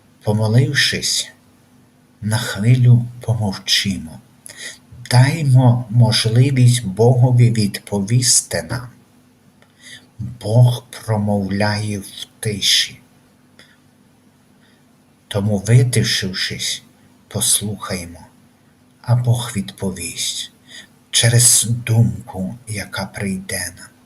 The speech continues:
Вона нам може не сподобатися, ми можемо її не сприйняти, бо ми не схочемо її ще реалізовувати. Тому навчимося найперше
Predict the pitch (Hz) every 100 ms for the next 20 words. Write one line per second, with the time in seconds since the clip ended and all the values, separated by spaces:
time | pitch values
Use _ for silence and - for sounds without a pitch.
0 | _ _ - - - - - 120 127 123
1 | 127 127 123 123 123 120 117 - - -
2 | 107 - 85 82 - - - - - -
3 | - - - - 131 135 139 123 131 123
4 | 120 113 117 123 120 - - 113 113 113
5 | - - 113 104 104 107 98 - 110 78
6 | - _ _ _ _ _ _ _ _ _
7 | _ _ _ 101 - 107 107 113 98 -
8 | _ _ _ _ _ _ 95 101 98 -
9 | - 120 - - 95 90 80 - _ _
10 | _ - 95 90 92 - - 95 95 85
11 | 85 - - 87 82 80 _ - - -
12 | _ _ _ _ _ _ _ _ _ _
13 | _ _ _ - 98 107 104 98 - -
14 | 113 101 - 98 98 92 95 92 87 -
15 | - -